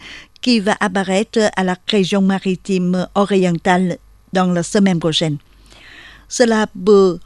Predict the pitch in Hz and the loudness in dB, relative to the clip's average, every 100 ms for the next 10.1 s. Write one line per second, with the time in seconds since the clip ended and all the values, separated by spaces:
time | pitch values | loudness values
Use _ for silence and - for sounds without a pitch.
0 | - - - 247 202 233 214 202 214 233 | -20 -8 0 0 4 2 2 0 -2 -2
1 | 214 185 190 190 - 220 202 - 175 165 | -4 -2 -2 -2 -2 -2 -2 -6 -12 -4
2 | 196 175 170 190 - - - - 202 170 | 0 0 -2 -6 -10 -16 -8 -4 -2 -2
3 | - 202 202 180 175 151 - - - - | 2 2 2 0 0 0 -4 -12 -20 -4
4 | 185 180 - 185 202 214 220 185 170 - | 0 0 0 2 4 6 2 -2 -4 -8
5 | 247 240 190 - 170 160 170 151 _ - | -4 -2 -2 -2 -4 -4 -6 -10 _ -20
6 | _ _ - - 285 262 220 220 226 - | _ _ -18 -4 0 2 2 2 0 -2
7 | 226 226 214 220 208 196 196 202 202 196 | 0 0 0 -2 0 -2 -2 -2 0 0
8 | 190 185 180 214 185 190 202 202 151 147 | 0 -2 -2 -2 -2 0 0 0 -4 -6
9 | - 196 185 180 170 180 190 190 190 180 | -2 0 2 0 0 0 0 2 0 0
10 | 175 | -2